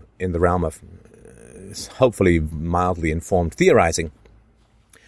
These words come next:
His parents divorced when he was nine, and again, we can assume this is after years of fighting and disagreements. His mother then became a lawyer after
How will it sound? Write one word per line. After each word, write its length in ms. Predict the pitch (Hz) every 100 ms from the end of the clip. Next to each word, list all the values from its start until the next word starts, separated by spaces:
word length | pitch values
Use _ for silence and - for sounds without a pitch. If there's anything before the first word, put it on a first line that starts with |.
| _
His 200 | 147 156
parents 440 | - 110 92 - -
divorced 540 | 87 92 92 92 -
when 160 | 92 80
he 160 | 85
was 180 | 76 78
nine, 300 | 104 117 107
and 80 | 87
again, 260 | 87 90
we 120 | 85 80
can 120 | 78
assume 340 | 76 110 98
this 160 | 82 82
is 100 | 80
after 220 | 76 -
years 340 | 76 82 80
of 80 | 80
fighting 360 | - 80 78 78
and 100 | 76
disagreements. 640 | - 85 107 107 104 - _ - - - _ _ _ _
His 300 | - 123 -
mother 600 | 110 131 180 104 107 110
then 260 | 110 120 113
became 300 | 110 139 113
a 40 |
lawyer 340 | 110 160 101 98
after 460 | 107 110 - 92